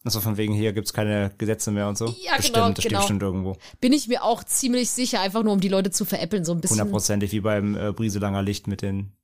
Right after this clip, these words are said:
Speaker 1: wir gehen in meinen Wald und leuchten mit Taschenlampen.
Speaker 2: Ja, genau, genau. Kann ich mir auch vorstellen, dass da, da sowas bestimmt irgendwo
Speaker 1: Ja, klar.
Speaker 2: steht.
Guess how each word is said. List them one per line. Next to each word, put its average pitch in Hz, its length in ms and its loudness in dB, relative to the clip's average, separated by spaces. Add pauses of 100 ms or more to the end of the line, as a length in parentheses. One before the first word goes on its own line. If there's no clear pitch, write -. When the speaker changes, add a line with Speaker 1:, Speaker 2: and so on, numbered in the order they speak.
(120)
Speaker 1:
wir 107 120 -8
gehen 104 80 -2
in 101 60 0
meinen 95 160 -2
Wald 101 200 -2
und 98 60 -2
leuchten 98 160 -4
mit 101 80 -6
Taschenlampen. 98 480 -6 (260)
Speaker 2:
Ja, 330 180 4
genau, 233 320 0
genau. 202 220 0
Kann 226 140 4
ich 208 100 2
mir 202 100 2
auch - 100 0
vorstellen, 196 280 0
dass 196 160 2
da, 196 180 4
da 196 80 4
sowas 185 260 0
bestimmt 180 340 -2
irgendwo 165 420 0
Speaker 1:
Ja, 87 240 2
klar. 78 220 -4
Speaker 2:
steht. - 360 -2